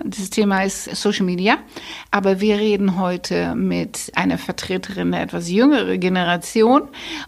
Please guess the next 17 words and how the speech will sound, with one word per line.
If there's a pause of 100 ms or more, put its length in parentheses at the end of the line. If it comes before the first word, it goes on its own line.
und
wir
sprechen
über
die
Trends
in
dem
Social
Media
Bereich. (320)
Und
dafür
habe
ich
als
Gast